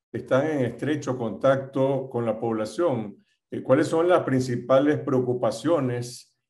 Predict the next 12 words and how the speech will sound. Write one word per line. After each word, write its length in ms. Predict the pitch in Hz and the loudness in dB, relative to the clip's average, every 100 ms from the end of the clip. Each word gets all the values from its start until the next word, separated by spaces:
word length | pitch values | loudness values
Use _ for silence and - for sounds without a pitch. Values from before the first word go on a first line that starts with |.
| _ | _
que 140 | - | -8
tienen 720 | 113 127 127 131 139 139 135 123 | -4 2 4 4 2 0 0 0
las 140 | 107 | 0
familias 580 | 113 113 151 139 127 113 | 0 2 2 2 0 0
en 120 | 113 | -4
sus 220 | - 123 | -6 -8
comunidades, 880 | - 110 110 110 127 143 127 120 120 | -4 -4 -4 2 4 6 6 4 -2
en 140 | 107 | -4
la 140 | 104 101 | -4 -2
diócesis 580 | 110 123 131 120 127 123 | 2 2 2 -2 -4 -4
de 100 | 104 | -6
Jinotega 840 | 107 104 101 123 131 135 131 131 | -4 -6 -4 0 2 2 0 -4